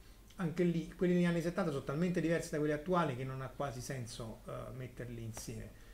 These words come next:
E comunque hanno fatto duecentosettantaquattro lanci, di cui duecentosessanta con successo, otto failure e, e sei failure parziali. Però di nuovo,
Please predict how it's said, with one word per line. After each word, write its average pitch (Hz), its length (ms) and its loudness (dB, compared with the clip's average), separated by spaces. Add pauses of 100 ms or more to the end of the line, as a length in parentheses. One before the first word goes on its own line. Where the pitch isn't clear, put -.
E 185 140 2
comunque 170 360 6
hanno 135 100 2
fatto 135 160 0
duecentosettantaquattro 131 960 -2
lanci, 113 460 -4
di 131 80 -4
cui 131 120 -6
duecentosessanta 127 1080 -4 (420)
con 135 160 0
successo, 160 800 0
otto 180 320 0
failure 143 640 2
e, 135 280 -6
e 131 40 -6
sei 113 1120 -6
failure 110 640 -8
parziali. 117 440 -10
Però 170 160 6
di 160 80 2
nuovo, 160 400 8